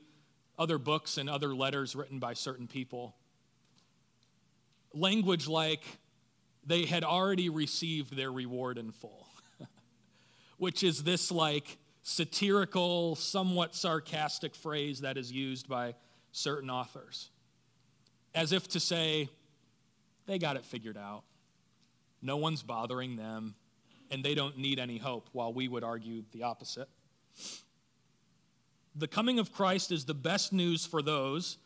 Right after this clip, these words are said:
who are struggling to find a place to belong.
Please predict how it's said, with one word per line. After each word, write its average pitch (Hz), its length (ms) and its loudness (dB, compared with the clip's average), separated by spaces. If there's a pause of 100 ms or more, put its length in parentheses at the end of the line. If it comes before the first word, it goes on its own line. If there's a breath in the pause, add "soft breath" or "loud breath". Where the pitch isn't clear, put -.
(280 loud breath)
who 180 180 6
are 170 120 8
struggling 202 680 4
to 175 140 0
find 143 600 -2 (300)
a - 40 -12
place - 640 -6 (560)
to 127 100 -10
belong. 113 380 -12